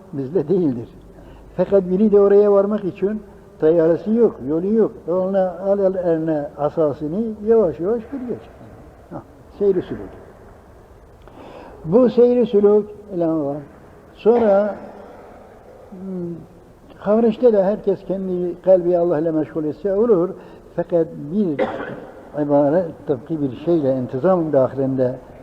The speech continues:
olsun diye bu işin erbabları bir takım adetler yapmışlar. <coughs> Mesela beş bin defa zikretmek, bunu yapmak, şunu yapmak, bu onların talim ettiği ilimdir.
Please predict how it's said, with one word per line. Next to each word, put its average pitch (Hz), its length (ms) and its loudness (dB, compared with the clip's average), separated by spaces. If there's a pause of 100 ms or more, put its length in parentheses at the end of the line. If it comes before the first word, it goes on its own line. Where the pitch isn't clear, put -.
(120)
olsun 147 480 2
diye 127 320 0 (680)
bu 170 600 0
işin 160 400 -2
erbabları 135 720 2 (380)
bir 214 200 2
takım 143 340 0 (100)
adetler 185 420 2
yapmışlar. 117 480 -2 (220)
<coughs> - 360 -6
Mesela 170 580 2
beş 185 220 0
bin 160 140 0
defa 156 280 0
zikretmek, 143 580 -4
bunu 143 180 0
yapmak, 139 460 -2
şunu 139 260 -2
yapmak, 131 300 -4 (360)
bu 185 120 0
onların 196 520 2
talim 175 400 0
ettiği 196 300 -4
ilimdir. 123 520 -6